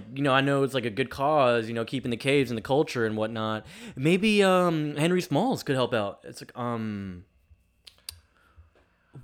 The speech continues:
Clark, you are rude as shit.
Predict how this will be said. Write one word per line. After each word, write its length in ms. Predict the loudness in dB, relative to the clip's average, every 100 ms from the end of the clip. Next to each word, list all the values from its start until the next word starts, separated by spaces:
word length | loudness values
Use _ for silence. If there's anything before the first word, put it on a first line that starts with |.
| -20 -14
Clark, 640 | -14 -8 -6 -6 -8 -20 _ _ _ -10
you 300 | -4 2 4
are 120 | 4
rude 460 | 2 0 2 2 2
as 80 | -2
shit. 480 | -2 -4 -6 -8